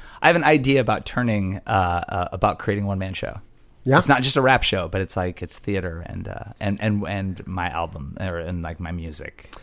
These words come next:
Speaker 1: tied
Speaker 2: Is this,
Speaker 1: together
Speaker 2: is
Speaker 1: into a
Speaker 2: this
Speaker 1: story.
Speaker 2: the idea you had to do a staged version of
Speaker 1: Sick Passenger?
Speaker 2: of Sick Passenger?
Speaker 1: No.
Speaker 2: Oh.
Speaker 1: It's my idea that I
Speaker 2: Which,
Speaker 1: have
Speaker 2: hold
Speaker 1: to
Speaker 2: on, hold that thought. I still think you should do a live staged version of Sick Passenger.
Speaker 1: Okay.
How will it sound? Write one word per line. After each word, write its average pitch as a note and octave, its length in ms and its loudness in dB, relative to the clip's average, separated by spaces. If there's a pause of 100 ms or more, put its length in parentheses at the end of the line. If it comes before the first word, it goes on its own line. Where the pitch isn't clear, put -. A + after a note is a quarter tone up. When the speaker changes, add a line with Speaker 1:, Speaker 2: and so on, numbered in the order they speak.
Speaker 1:
tied - 200 -2
Speaker 2:
Is D#3+ 80 4
this, A3+ 160 6
Speaker 1:
together F3+ 160 4
Speaker 2:
is F3+ 80 6
Speaker 1:
into G#3 80 4
a C#4 40 8
Speaker 2:
this E4 80 6
Speaker 1:
story. C#4+ 140 0
Speaker 2:
the C4+ 60 4
idea A3+ 340 6
you A3 180 4
had F#3+ 500 4 (340)
to - 80 -6
do F3 160 8
a E3 40 6
staged E3 640 4
version D#3 640 6
of C3 380 6
Speaker 1:
Sick A#2+ 140 0
Passenger? B2+ 360 4
Speaker 2:
of E3+ 60 8
Sick D#3 100 0
Passenger? F3 360 4
Speaker 1:
No. C3 340 6 (120)
Speaker 2:
Oh. D#3 220 8 (220)
Speaker 1:
It's D3 180 6
my C#3+ 220 4
idea B2 560 4
that A2 140 0
I A2+ 100 2
Speaker 2:
Which, A#3 160 8
Speaker 1:
have - 80 2
Speaker 2:
hold A#3 140 10
Speaker 1:
to A3 40 10
Speaker 2:
on, D#3 200 8
hold G3+ 200 6
that F#3 140 6
thought. C3 240 6 (240)
I G3 100 8
still A3+ 300 6
think G3 260 6
you F#3 60 6
should D#3 220 4
do D3 280 8
a B2 40 4
live C3 380 6
staged C3 420 4
version A#2 600 2
of A#2+ 140 -2
Sick - 220 -2
Passenger. G#2 440 -4
Speaker 1:
Okay. A2+ 240 6